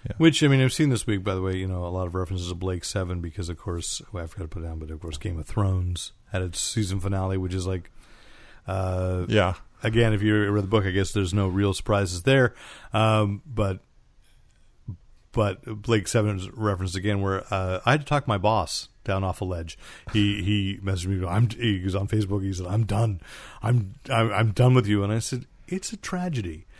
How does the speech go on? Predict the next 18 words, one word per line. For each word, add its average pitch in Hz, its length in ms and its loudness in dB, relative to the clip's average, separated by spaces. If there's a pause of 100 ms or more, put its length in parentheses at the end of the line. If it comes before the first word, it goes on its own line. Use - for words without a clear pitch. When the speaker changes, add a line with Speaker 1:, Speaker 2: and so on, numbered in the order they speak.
(160)
Speaker 1:
Yeah. 107 260 8
Speaker 2:
This 170 180 8
sto-, - 480 0
this, 143 460 2
this 160 200 4
show 175 300 4
has 139 240 2
never 196 480 4
represented 151 680 2
itself 120 500 0
as 110 240 -2
anything 135 640 0
less 123 320 0
than 92 420 -4 (420)
a 101 60 -2
grand 117 760 0 (300)
Shakespearean 127 760 0
tragedy 90 680 -4